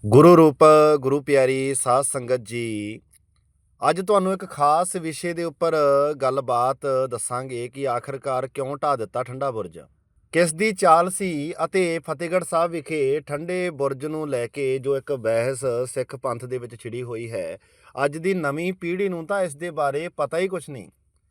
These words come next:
ਅਸਲ ਦੇ ਵਿੱਚ ਜੋ ਠੰਡਾ ਬੁਰਜ ਅੱਜ ਆਪਾਂ ਇੱਥੇ ਦੇਖ ਰਹੇ ਹਾਂ, ਠੰਡਾ ਬੁਰਜ ਇਹ ਨਹੀਂ ਸੀ। ਠੰਡੇ ਬੁਰਜ ਨੂੰ ਤੋੜ ਕੇ ਦੁਬਾਰਾ ਉਸਾਰੀ ਕੀਤੀ ਗਈ ਹੈ।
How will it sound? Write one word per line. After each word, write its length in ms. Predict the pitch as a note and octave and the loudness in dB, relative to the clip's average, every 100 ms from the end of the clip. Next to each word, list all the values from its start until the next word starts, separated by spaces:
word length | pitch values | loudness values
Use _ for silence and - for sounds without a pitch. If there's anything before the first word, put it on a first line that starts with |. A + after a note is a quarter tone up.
| _ _ _ - D3+ | _ _ _ -4 0
ਅਸਲ 240 | G3+ G#3+ | 2 4
ਦੇ 140 | A3 | 6
ਵਿੱਚ 280 | F#3+ F#3 G#3 F#3 F#3 | 4 2 0 2 2
ਜੋ 120 | G3 | 0
ਠੰਡਾ 360 | F#3+ E3+ G3 G3+ | -2 -4 -2 0
ਬੁਰਜ 320 | E3 D#3+ D#3 E3 F3 D#3 | -2 -4 -2 0 0 -4
ਅੱਜ 120 | D3+ | -4
ਆਪਾਂ 220 | D#3 E3+ | -4 -4
ਇੱਥੇ 220 | D#3+ - | -6 -8
ਦੇਖ 320 | D3+ C3 C3+ D#3 | -6 -4 -4 -4
ਰਹੇ 220 | D3+ C#3+ | -6 -6
ਹਾਂ, 200 | A#2+ D3+ | -8 -10
ਠੰਡਾ 460 | - C3+ D3+ D#3 | -10 -10 -4 -4
ਬੁਰਜ 400 | C3 A2 A#2 G#2 A2 C3+ - | -4 -6 -8 -6 -6 -6 -8
ਇਹ 180 | A2+ B2 | -10 -8
ਨਹੀਂ 200 | G2+ C3 | -8 -10
ਸੀ। 220 | - D2+ _ _ _ _ _ _ - | -12 -18 _ _ _ _ _ _ -2
ਠੰਡੇ 340 | C#3+ F3+ G#3+ | 0 6 6
ਬੁਰਜ 260 | F#3 F3+ F3 | 6 2 2
ਨੂੰ 260 | F#3 G3+ | 0 -2
ਤੋੜ 380 | G3 F3+ E3+ F3 | -2 -2 0 0
ਕੇ 300 | - G3 G#3 | 2 4 4
ਦੁਬਾਰਾ 580 | F3+ C#3+ C3 C3 C#3 F3 | 2 0 2 2 4 4
ਉਸਾਰੀ 480 | F3 E3+ E3+ E3 F3+ | 2 -2 -2 -2 -4
ਕੀਤੀ 340 | D#3 - F3+ | -10 -8 -2
ਗਈ 200 | G3 G3+ | 0 0
ਹੈ। 160 | C3+ | -2